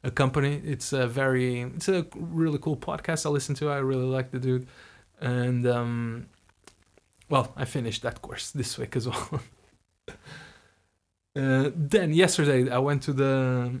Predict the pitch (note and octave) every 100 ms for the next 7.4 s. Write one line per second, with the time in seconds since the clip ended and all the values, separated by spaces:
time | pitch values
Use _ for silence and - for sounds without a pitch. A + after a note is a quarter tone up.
0 | - D#3+ F3+ - A#2+ - B2+ C3+ - C3+
1 | C#3 C#3 C#3 C3+ C#3+ C#3+ C3+ D3 C#3 -
2 | D#3 D#3+ C#3+ C#3+ C#3 B2+ B2+ C#3 C#3 D3+
3 | D#3+ D3 C3+ B2+ C#3 C3 D3 C#3 C3 C#3
4 | C3+ B2 - C#3 G#2 G#2+ A#2 D#3 E3 D3
5 | C#3+ B2 A#2 B2 A#2 A2+ A2+ C3 B2 C3
6 | B2 B2+ C3 A#2+ A#2 A#2 B2 A#2 - G#2+
7 | G#2+ A#2 A2+